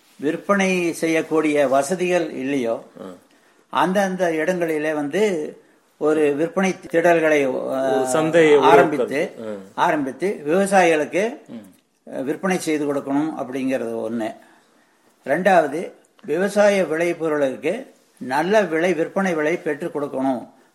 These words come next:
Speaker 1: அப்படிங்கிற ஒரு ரெண்டு, இந்த ரெண்டு முக்கிய நோக்கத்தை கொண்டுதானே இந்த சங்கம் வந்து ஆரம்பிக்கப்பட்டது. இந்த சங்கம் ஆரம்பிக்கப்பட்டதிலிருந்து இதனுடைய, அஹ், நோக்கம்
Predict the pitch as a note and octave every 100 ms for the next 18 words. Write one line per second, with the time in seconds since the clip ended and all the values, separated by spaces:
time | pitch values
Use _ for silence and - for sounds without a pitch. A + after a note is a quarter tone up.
0 | - C3 C#3 C#3 B2+ B2+ D#3 C#3 A#2+ B2+
1 | B2 A2+ A2+ G#2+ - D#3 D#3+ C#3 B2+ F3+
2 | G3 F#3+ D#3 - F#3 D3+ D3+ D3+ D3+ D3
3 | C3+ B2+ B2 B2 B2+ D3+ F3 G3+ - _
4 | C3+ C3 B2 C3+ D3 C3 A#2+ D3+ A#2+ A#2
5 | A2+ A2 G#2 G#2 G#2 G2 - - A2 -
6 | _ _ _ _ _ - D#3 D3 C#3+ C#3
7 | C3+ C3 C3 B2+ B2+ C3 D#3 F3+ G3 E3
8 | D#3 E3+ E3 D#3 C#3+ C3+ C3+ C3 A#2+ A2
9 | A#2 F#3 - _ _ _ _ _ - D3+
10 | D#3 F3 E3 D#3+ D3 C#3 C3+ B2+ C#3 B2+
11 | - F3 - C3+ C3+ C3+ E3 F3+ F3+ F3